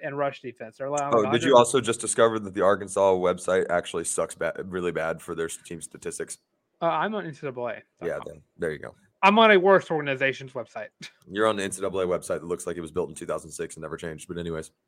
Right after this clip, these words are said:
Speaker 1: Yep. Uh, but that gets into the next topic, talking about Jarquez Hunter. Uh, Arkansas is currently allowing a hundred and twenty-nine yards on the ground per game, and that, that is after they have played teams such as, let me pull up the thing,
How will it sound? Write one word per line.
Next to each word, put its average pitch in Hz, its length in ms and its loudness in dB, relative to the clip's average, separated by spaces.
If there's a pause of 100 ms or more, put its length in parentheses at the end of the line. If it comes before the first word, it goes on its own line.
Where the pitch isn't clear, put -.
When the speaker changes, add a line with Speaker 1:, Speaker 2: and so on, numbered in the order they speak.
Speaker 1:
Yep. 233 240 -2 (800)
Uh, 160 160 2
but 160 80 0
that 170 140 2
gets 185 160 0
into 180 100 -2
the 160 80 0
next 180 180 0
topic, 165 240 0
talking 170 180 -4
about 147 100 -4
Jarquez 151 340 -4
Hunter. 160 360 -4 (380)
Uh, 160 200 6 (120)
Arkansas 190 400 2
is 175 80 -2
currently 180 240 -2
allowing 156 260 0
a 139 60 -6
hundred 165 300 -4
and 165 100 -4
twenty-nine 147 500 -2
yards 135 480 0 (120)
on 139 240 -6
the 135 80 -4
ground 123 1000 -2 (300)
per 120 200 -6
game, 110 340 -12
and 120 140 -12
that, 147 240 -2
that 151 160 2
is 143 180 -10 (180)
after 143 280 -2
they 151 100 0
have 139 180 0
played 139 520 0 (500)
teams 160 640 2 (100)
such - 440 0
as, 139 640 0 (580)
let 131 80 -14
me 127 60 -10
pull 123 160 -8
up 113 100 -10
the - 60 -20
thing, 131 400 -8